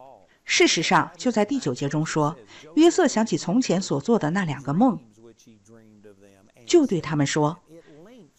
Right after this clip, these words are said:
这就把他对他们说“你们是奸细”的话跟他的梦联系在一起。我再说，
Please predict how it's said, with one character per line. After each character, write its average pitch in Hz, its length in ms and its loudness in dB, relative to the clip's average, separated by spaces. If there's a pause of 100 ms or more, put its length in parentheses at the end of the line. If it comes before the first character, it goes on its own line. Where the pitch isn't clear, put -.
这 349 140 6
就 262 120 2
把 160 140 -4
他 196 280 -4 (100)
对 262 120 -2
他 220 160 -2
们 208 120 0
说 196 320 0 (200)
“你 175 100 2
们 165 80 2
是 196 140 -2
奸 269 260 4
细” 262 160 -2
的 220 100 -2
话 214 400 -2
跟 214 140 -2
他 196 120 -6
的 180 80 -2
梦 247 220 2
联 143 160 -2
系 160 140 -8
在 156 140 -4
一 147 120 -2
起。 - 280 -8 (440)
我 202 160 4
再 262 240 2
说， 170 360 0